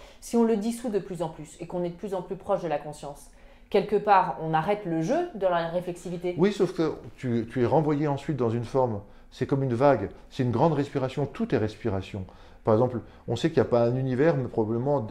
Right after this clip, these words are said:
Speaker 2: un multivers, c'est-à-dire que le, notre univers est né, c'est expansé, puis, euh, c'est ratatiné et est mort, puis il y a un autre est né, et cetera, et l'autre qui est né, il a pris l'information du premier,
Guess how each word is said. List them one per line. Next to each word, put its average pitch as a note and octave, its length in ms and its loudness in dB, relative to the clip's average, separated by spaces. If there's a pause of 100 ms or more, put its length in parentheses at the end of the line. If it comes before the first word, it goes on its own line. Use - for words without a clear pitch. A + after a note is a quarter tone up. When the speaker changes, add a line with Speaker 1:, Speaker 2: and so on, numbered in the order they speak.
Speaker 2:
un A#2 120 -2
multivers, C#3 520 0
c'est-à-dire A2+ 260 -2
que A#2 60 -4
le, A#2 120 4 (220)
notre A#2+ 220 -6
univers A#2+ 260 2
est A#2 100 2
né, D3+ 160 0
c'est E3+ 140 -2
expansé, B2+ 540 -2 (520)
puis, A#2+ 220 0
euh, A#2 140 6 (260)
c'est - 140 -2
ratatiné A#2 640 0
et A2 220 0
est G#2+ 40 0
mort, C3+ 340 2
puis C#3 120 0
il - 20 4
y C3+ 40 8
a B2 60 6
un A#2+ 80 4
autre D#3 220 2
est B2+ 80 8
né, B2+ 160 0
et A#2 60 0
cetera, B2 480 0
et C3 80 4
l'autre D#3+ 220 2
qui C#3 100 0
est B2+ 80 4
né, D#3+ 100 0
il D#3+ 80 6
a A#2+ 80 8
pris - 180 0
l'information C3+ 540 2
du B2 100 0
premier, B2+ 520 2